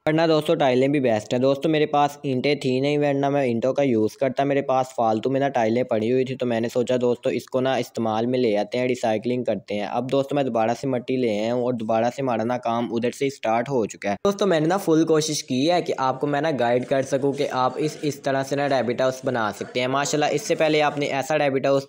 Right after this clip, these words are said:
पूरे YouTube पे कहीं भी नहीं देखा होगा। ये मेरा खुद का आइडिया है और माशाल्लाह आपको ये काफ़ी ज़्यादा अच्छा लगेगा। इसी तरह से दोस्तों अपने ना सारे स्टेप को फॉलो करते जाना है।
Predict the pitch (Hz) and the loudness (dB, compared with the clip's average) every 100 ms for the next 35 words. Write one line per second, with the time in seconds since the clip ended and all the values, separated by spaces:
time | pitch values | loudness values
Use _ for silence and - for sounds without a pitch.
0 | - 143 135 123 120 117 135 143 117 120 | -2 0 2 2 0 -2 -2 -4 -2 -2
1 | 135 139 139 135 131 135 135 131 131 131 | -2 0 0 0 0 2 2 2 2 2
2 | 127 123 131 - 127 110 110 117 123 131 | 0 0 -2 0 0 0 0 0 2 2
3 | 120 117 120 127 120 117 - 127 123 120 | 0 -2 -2 0 0 0 0 0 0 0
4 | 113 131 123 123 120 117 - 143 120 101 | -2 0 0 0 0 -2 -2 0 0 0
5 | 98 95 - 165 208 190 190 190 170 165 | -2 -4 -4 -2 0 2 2 2 2 2
6 | 160 175 165 160 160 170 151 147 143 - | 4 2 2 2 2 2 2 2 2 2
7 | 147 139 - 156 131 123 139 123 104 113 | 0 0 -2 0 2 4 4 2 0 0
8 | 120 127 165 180 | 0 0 0 0